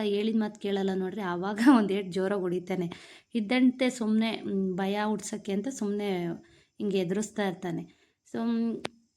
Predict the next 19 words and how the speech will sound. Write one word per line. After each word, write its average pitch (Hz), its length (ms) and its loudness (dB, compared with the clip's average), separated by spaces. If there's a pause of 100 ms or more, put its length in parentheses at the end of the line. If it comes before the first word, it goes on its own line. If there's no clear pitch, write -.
(340)
ಇಲ್ಲಿ 269 600 4
ಈ 247 200 0
ಸಲ 254 280 -2
ಯಾಕೋ 214 640 -2
ಬಾಲ್ಕನಿ 220 520 0
ತುಂಬ 226 400 0
ಧೂಳಾಗ್ಬಿಟ್ಟಿತ್ತು. 196 840 -2
ಈಗ 208 220 -4 (220)
ಕೆಲವೊಂದ್ಸಲ 214 420 -4
ಏನಾಗುತ್ತೆ 220 420 -2
ಅಂದ್ರೆ 214 160 -2
ಮಳೆ, 214 540 0
ಮಳೆ 202 340 -2
ಗಾಳಿ 196 460 -4
ಎಲ್ಲ 190 240 -2
ಬಂದಾಗ 180 380 -6 (720)
ಧೂಳೆಲ್ಲ 233 400 2
ತುಂಬ 214 440 -2
ಕೂತ್ಬಿಟ್ಟಿರುತ್ತೆ. 202 1080 -6